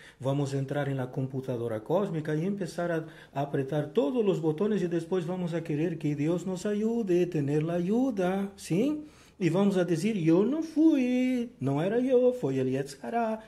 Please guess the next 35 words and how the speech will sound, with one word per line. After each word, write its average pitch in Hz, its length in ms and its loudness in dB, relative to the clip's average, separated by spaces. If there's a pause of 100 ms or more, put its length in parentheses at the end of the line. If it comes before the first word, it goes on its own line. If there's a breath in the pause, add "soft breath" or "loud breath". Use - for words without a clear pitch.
(140 loud breath)
¿Estás 104 220 -6
viendo 165 200 0
cómo 143 140 0
eso 139 140 -6
funciona? 165 440 -4 (320 loud breath)
Esto 123 360 -4
es 175 120 -8
lo 180 100 -6
que 147 100 -8
preguntan 113 460 -6
los 175 140 -8
sabios, - 480 -10 (320)
¿sí? 196 380 -4 (680 soft breath)
¿Sí? 208 280 -8 (340 loud breath)
Hay 131 280 0 (240)
varios 269 600 -2
motivos 208 760 -2
por 127 260 -2
los 123 160 -4
cuales 151 480 -2
Yosef 156 680 -4
no 170 580 2
debería 196 720 2
de 214 120 0
aprobar 139 440 -4
el 156 100 -4
examen. 143 520 -8
Mira, 165 320 -6 (380 loud breath)
a 117 140 -8
esa 165 320 -4
conclusión 165 540 -4
llegan 139 260 -4
los 160 120 -10
sabios. 101 440 -12
Mira, 95 200 -14